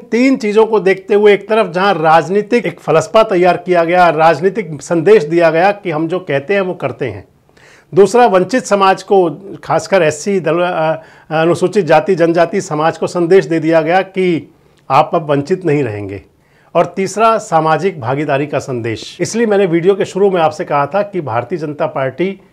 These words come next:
एक चुनाव खत्म होने के बाद दूसरे चुनाव की तैयारी में लग जाती है। डीएससी समाज को वर्गीकरण करने से क्या वंचित यानी कि डिप्राइव्ड शेड्यूल कास्ट को इसका कितना फायदा मिलेगा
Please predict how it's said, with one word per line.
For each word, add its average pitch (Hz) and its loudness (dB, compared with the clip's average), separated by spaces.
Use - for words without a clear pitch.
एक 202 2
चुनाव 175 -2
खत्म 165 -8
होने 147 -4
के 151 -6
बाद 165 -2
दूसरे 143 -6
चुनाव 143 -8
की 143 -14
तैयारी 113 -12
में 113 -14
लग 104 -18
जाती - -20
है। - -16
डीएससी 208 6
समाज 208 4
को 240 4
वर्गीकरण 208 2
करने 190 0
से 208 0
क्या 196 4
वंचित 165 -2
यानी 165 2
कि 202 -4
डिप्राइव्ड 185 0
शेड्यूल 180 2
कास्ट 160 0
को 185 0
इसका 180 -4
कितना 165 -6
फायदा 127 -6
मिलेगा 107 -12